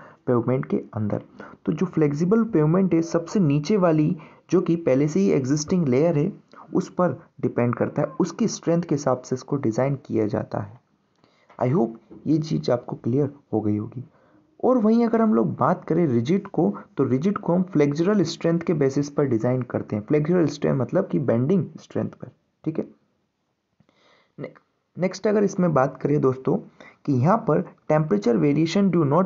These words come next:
produce stresses, फ्लेक्सिबल के अंदर टेम्परेचर का कोई, अ, टेम्परेचर वेरिएशन की वजह से कोई भी स्ट्रेसेस यहाँ पर डेवलप नहीं होती।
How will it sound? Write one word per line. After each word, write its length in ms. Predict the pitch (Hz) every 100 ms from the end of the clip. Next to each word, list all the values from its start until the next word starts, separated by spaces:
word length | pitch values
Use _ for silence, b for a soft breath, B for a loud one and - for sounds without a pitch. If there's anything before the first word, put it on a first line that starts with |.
| 180
produce 420 | 151 143 175 - -
stresses, 460 | - 123 117 113 - b b _
फ्लेक्सिबल 500 | 135 143 131 175 214
के 120 | 107 175
अंदर 280 | 120 120
टेम्परेचर 600 | 160 - 127 127 156 180
का 140 | 175 175
कोई, 440 | - 156 175 156 B B B -
अ, 260 | 135 127 -
टेम्परेचर 540 | 120 135 147 170 202 202
वेरिएशन 480 | 160 139 143 160 160 - -
की 80 | -
वजह 200 | 143 139
से 160 | 170 160
कोई 240 | - 165
भी 120 | 175
स्ट्रेसेस 540 | 165 - 139 135 143 131
यहाँ 140 | 120
पर 160 | 117 131
डेवलप 480 | 107 110 160 160 - _ 120
नहीं 220 | 156 160
होती। 300 | 107 -